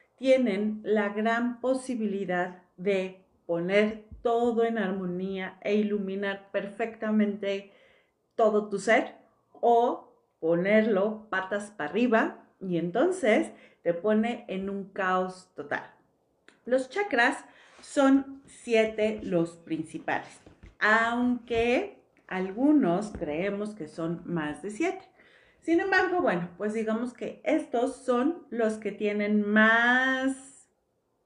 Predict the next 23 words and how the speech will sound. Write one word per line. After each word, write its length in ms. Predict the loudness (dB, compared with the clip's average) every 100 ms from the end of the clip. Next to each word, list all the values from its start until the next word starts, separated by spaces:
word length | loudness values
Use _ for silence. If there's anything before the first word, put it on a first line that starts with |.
| _
conocimiento, 840 | -6 -4 -6 -6 -4 -2 0 -2 -4 -16 -10
los 180 | -10 -8
que 100 | -4
tienen 380 | -2 0 0
más 260 | 0 -4 -2
rating, 600 | 0 0 0 2 2 0 -10 _
lo 200 | 0 0
que 140 | 2 2
la 200 | 2 4
mayoría 640 | 4 4 4 6 6 4
de 100 | 4
las 260 | 0 -2 -6
personas, 840 | -4 -4 0 2 4 6 4 2 -6 _ _ _ _ -4
eh, 360 | -2 -2 -2
conocemos. 680 | 0 0 0 0 0 0 -12 -2
Y 140 | 2
ahorita 340 | 4 4 4 4
me 140 | 4
voy 140 | 4
a 100 | 2
quedar 560 | 0 2 4 2 -2 -6
con 200 | -4 0
estos. 500 | -2 -4 -16 -20 _